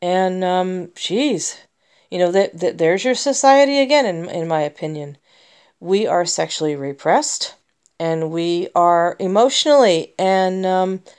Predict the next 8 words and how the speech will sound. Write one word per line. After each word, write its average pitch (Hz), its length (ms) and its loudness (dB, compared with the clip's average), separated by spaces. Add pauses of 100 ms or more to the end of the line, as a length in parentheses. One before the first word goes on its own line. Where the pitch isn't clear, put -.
(140)
repressed, 170 520 -2
and 175 140 -2
we 196 100 0
are 208 80 0
socially 233 460 0
repressed. 165 640 -6 (880)
I, 208 340 6
um, 208 480 2